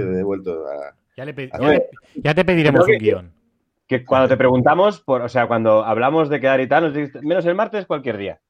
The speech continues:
Speaker 3: Dije, "Este
Speaker 1: El
Speaker 3: tío
Speaker 1: martes,
Speaker 3: vive
Speaker 1: claro.
Speaker 3: bien".
Speaker 1: Es que,
Speaker 3: <laughs>
Speaker 1: no, a ver, cualquier día. Tengo, eh, por, por las tardes las, las tengo bastante libres, pero los martes precisamente, eh, grabo La Ruina
Speaker 3: Claro, claro.
Speaker 1: y eso, y eso sí que no lo puedo mover. Hay tardes que tengo
Speaker 3: Sí, sí, no,
Speaker 1: cosas.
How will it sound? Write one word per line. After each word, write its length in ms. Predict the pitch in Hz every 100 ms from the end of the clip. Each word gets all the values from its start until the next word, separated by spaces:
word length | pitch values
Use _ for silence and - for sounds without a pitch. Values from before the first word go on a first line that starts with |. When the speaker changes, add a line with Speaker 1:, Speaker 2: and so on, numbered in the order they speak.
| _ _ -
Speaker 3:
Dije, 180 | 110 135
"Este 120 | 127
Speaker 1:
El 40 | 127
Speaker 3:
tío 60 | 185
Speaker 1:
martes, 100 | 180
Speaker 3:
vive 60 | 151
Speaker 1:
claro. 140 | -
Speaker 3:
bien". 200 | 262 220 _ _ _ _ _ -
Speaker 1:
Es 140 | 208
que, 220 | 151 135 127
Speaker 3:
<laughs> 40 |
Speaker 1:
no, 100 | 147
a 480 | 147 156 - 127 139
ver, 240 | 120 -
cualquier 300 | 101 110 120
día. 200 | 117 98
Tengo, 200 | 95 110 110
eh, 160 | 107 110
por, 180 | 160
por 0 | 101
las 680 | - - - - - - 160
tardes 180 | 165
las, 280 | 151 151 151
las 320 | 147 139 123
tengo 160 | 139 147
bastante 340 | 147 147 143
libres, 220 | 131 143 120
pero 140 | 120
los 100 | 110
martes 260 | 123 120 135
precisamente, 720 | 139 123 131 131 123 139 139 _ _ _ _
eh, 720 | - 107 104 98 90 87 85 85
grabo 220 | 107 107 117
La 100 | 110
Ruina 560 | 127 127 127 139 - _ -
Speaker 3:
Claro, 180 | 113 92
claro. 120 | 113
Speaker 1:
y 40 |
eso, 240 | 120 131 -
y 80 | 143
eso 160 | - -
sí 120 | 143
que 80 | 139
no 80 | 139
lo 100 | 123
puedo 160 | 123 113
mover. 340 | 104 123 101
Hay 240 | 80 95 92
tardes 300 | 95 104 113
que 80 | 123
tengo 200 | 104 107
Speaker 3:
Sí, 60 |
sí, 40 | 175
no, 80 |
Speaker 1:
cosas. 140 | 156